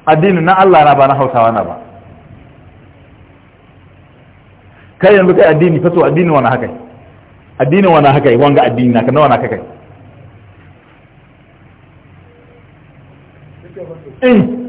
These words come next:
ka san shi mai magana ga. Ya ce, "Don a wanga, yawan gama hita da kayo, hita yosu ta kayo, yosu ta kai kai ta.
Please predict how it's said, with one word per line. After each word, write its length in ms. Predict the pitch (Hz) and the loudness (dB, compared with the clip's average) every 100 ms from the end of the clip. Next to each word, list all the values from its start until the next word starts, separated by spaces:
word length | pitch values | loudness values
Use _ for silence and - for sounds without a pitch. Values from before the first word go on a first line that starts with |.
| - - - - - - - - - - - - | -14 -16 -20 -20 -20 -20 -20 -20 -20 -20 -18 -6
ka 160 | 494 - | -6 -2
san 140 | 262 | -2
shi 80 | 208 | 0
mai 100 | 143 | -2
magana 260 | 123 123 104 | 0 -2 -4
ga. 160 | - - - - - _ _ _ - _ _ _ _ - | -8 -16 -20 -20 -20 _ _ _ -20 _ _ _ _ -4
Ya 100 | 156 | -2
ce, 100 | 202 | 2
"Don 340 | 185 180 190 277 | 0 0 -2 0
a 40 | 220 | 2
wanga, 220 | 214 180 180 - | 2 2 0 -2
yawan 260 | 165 240 165 | 2 2 2
gama 200 | 175 185 | 2 2
hita 200 | 160 156 | 2 2
da 60 | |
kayo, 220 | 127 123 127 | 2 0 0
hita 180 | 139 | 0
yosu 240 | 180 202 - | 2 2 0
ta 100 | 185 - | -4 -2
kayo, 220 | 180 180 180 - - - - - | 0 0 0 -10 -16 -20 -20 -8
yosu 160 | - 180 | 0 2
ta 120 | 180 | 2
kai 120 | 170 175 | 0 2
kai 140 | 180 | 2
ta. 120 | 165 | 0